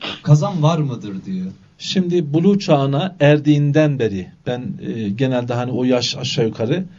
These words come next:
Speaker 2: kişinin buluğ çağına, erkek çocuğunun buluğ çağına,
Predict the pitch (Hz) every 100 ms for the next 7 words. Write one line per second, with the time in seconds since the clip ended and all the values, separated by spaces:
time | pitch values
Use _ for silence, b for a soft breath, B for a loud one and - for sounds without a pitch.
0 | B B - 143 123 120 117 117 113 117
1 | 110 107 113 127 113 110 104 110 110 110
2 | 107 113 107 104